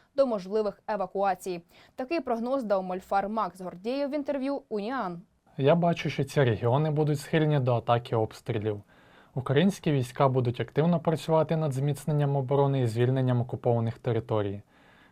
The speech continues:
Speaker 2: Жителям цих областей слід бути готовими до можливих евакуацій і дотримуватися запобіжних заходів. Я відчуваю, що в Херсоні та Одесі буде реалізовані важливі оборонні проекти, спрямовані на захист населення і критичної інфраструктури.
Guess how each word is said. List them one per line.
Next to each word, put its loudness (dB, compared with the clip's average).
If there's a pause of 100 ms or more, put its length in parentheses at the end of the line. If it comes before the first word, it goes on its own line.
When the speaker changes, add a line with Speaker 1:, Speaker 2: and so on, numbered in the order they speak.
Speaker 2:
Жителям 2
цих -4
областей 2
слід -2
бути -2
готовими 2
до 0
можливих 0
евакуацій 0
і 2
дотримуватися 0
запобіжних 0
заходів. -2 (140)
Я 6
відчуваю, 4
що 2
в -4
Херсоні 2
та 2
Одесі 2
буде 2
реалізовані 4
важливі 4
оборонні 2
проекти, 0
спрямовані 0
на 0
захист 0
населення 0
і -2
критичної -2
інфраструктури. -2